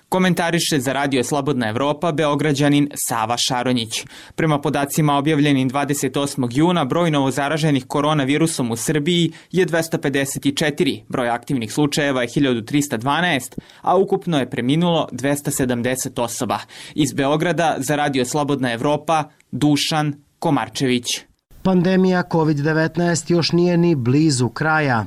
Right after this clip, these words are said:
Speaker 2: ocenio je u Ženevi čelnik Svetske zdravstvene organizacije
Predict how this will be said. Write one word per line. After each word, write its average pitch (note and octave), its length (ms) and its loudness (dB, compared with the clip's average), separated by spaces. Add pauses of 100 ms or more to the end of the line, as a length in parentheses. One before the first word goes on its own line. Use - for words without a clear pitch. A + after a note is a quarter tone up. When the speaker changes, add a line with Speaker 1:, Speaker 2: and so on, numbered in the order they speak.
(140)
Speaker 2:
ocenio D3+ 480 2
je A#2 60 4
u G#2 120 2
Ženevi D3 480 2
čelnik D#3 460 0
Svetske A#2 440 -4
zdravstvene G#2+ 500 -2
organizacije A2 840 0